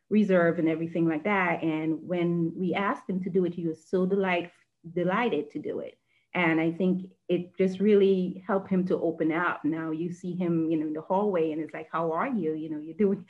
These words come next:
everybody's just, like, really looking up to him because he did such a great job. And it was definitely an opportunity for him to do something purposeful for the community.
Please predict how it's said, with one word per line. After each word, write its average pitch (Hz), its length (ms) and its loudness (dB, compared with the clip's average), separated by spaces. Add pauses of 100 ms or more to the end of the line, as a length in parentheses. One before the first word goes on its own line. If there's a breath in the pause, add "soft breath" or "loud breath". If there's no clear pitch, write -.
(240 loud breath)
everybody's 190 560 4
just, 185 260 -2
like, 165 180 2
really 170 540 0
looking 175 320 -4
up 214 160 -4
to 202 80 -2
him 180 100 0
because 170 280 -4
he - 200 -10
did 165 280 -6
such 165 260 -6
a 160 60 -4
great 170 280 -4
job. 180 480 -4
And 156 220 -4
it 151 100 -12
was 156 180 -6
definitely 165 520 -4
an 156 80 -4
opportunity 156 600 -4
for - 120 -10
him 156 200 -12
to - 100 -14
do 180 200 -6
something 160 400 -8
purposeful 147 840 -8 (320 soft breath)
for 160 180 0
the 156 80 -2
community. 160 800 -4